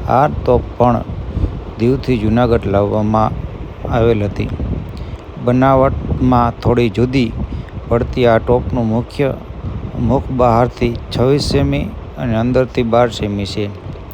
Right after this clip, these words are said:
આગળના ભાગની લંબાઈ ઈઠોતેર સેમી છે અને પાછળના ભાગનો વ્યાસ પાંત્રીસ સેમી છે. પાછળના ભાગ ત્રણ રીંગો અને આગળના ભાગ બે રીંગોથી બનેલ છે. આ ટોપ નીલમ ટોપ કરતાં નાની.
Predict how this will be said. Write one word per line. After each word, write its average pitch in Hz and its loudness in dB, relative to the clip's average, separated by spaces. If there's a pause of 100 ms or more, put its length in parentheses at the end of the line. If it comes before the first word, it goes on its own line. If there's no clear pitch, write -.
(380)
આગળના 139 2
ભાગની 123 2
લંબાઈ 120 2 (200)
ઈઠોતેર 123 0
સેમી 110 -2
છે 98 -4 (520)
અને 120 0
પાછળના 131 2
ભાગનો 120 4
વ્યાસ 113 4 (640)
પાંત્રીસ 123 2
સેમી 104 -2
છે. 104 -4 (760)
પાછળના 135 2
ભાગ 120 2 (320)
ત્રણ 131 4
રીંગો 127 4 (400)
અને 123 0
આગળના 127 4
ભાગ 123 2
બે 117 0
રીંગોથી 120 0 (420)
બનેલ 117 2
છે. 101 -4 (720)
આ 123 4
ટોપ 127 2 (100)
નીલમ 120 2
ટોપ 127 2 (120)
કરતાં 120 2
નાની. 123 2